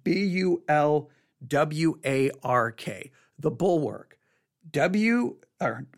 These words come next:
B U L W A R K, The Bulwark, all right? By, uh, with Charlie Sykes. The Bulwark,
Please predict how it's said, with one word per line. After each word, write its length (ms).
B 300
U 160
L 280
W 640
A 300
R 220
K, 280
The 100
Bulwark, 520
all 60
right? 260
By, 420
uh, 80
with 300
Charlie 680
Sykes. 840
The 240
Bulwark, 1200